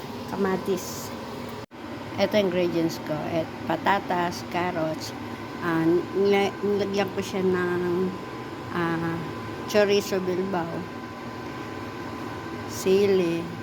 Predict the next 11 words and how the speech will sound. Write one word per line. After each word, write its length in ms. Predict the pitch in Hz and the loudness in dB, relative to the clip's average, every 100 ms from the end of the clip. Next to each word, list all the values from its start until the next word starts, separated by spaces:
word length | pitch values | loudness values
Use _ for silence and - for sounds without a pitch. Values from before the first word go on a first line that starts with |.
| - - - - - | -8 -10 -10 -10 -8
at 320 | - 170 170 165 - | -2 0 0 0 0
bell 160 | 185 180 175 | 2 2 2
pepper. 480 | 160 - 165 147 151 - - - - - - - | 0 0 -2 -2 -4 -6 -8 -8 -8 -8 -8 -2
Meron 400 | 180 180 185 180 | 0 4 4 4
din 160 | 180 180 | 4 4
akong 640 | 175 - 165 165 165 160 175 165 - - - - - - - - - - - - - | 2 2 2 2 4 2 0 -2 -6 -6 -6 -6 -6 -6 -8 -8 -8 -8 -6 -6 0
tomato 800 | 202 190 185 185 175 175 170 175 170 - - - - - - - | 2 4 6 4 2 2 4 2 -2 -6 -8 -8 -8 -8 -8 0
paste, 560 | 190 180 190 180 - - - - - - - - - - - - - - - | 2 4 4 0 -4 -6 -6 -6 -8 -8 -8 -8 -8 -8 -8 -6 -6 -6 -4
ah, 480 | 170 170 165 165 160 165 - - - | -2 -2 -2 -2 -4 -4 -6 -6 -4
tomato 400 | 180 175 170 - | -2 0 -2 -2
sauce 640 | - 220 202 196 208 - | 2 4 4 2 0 -4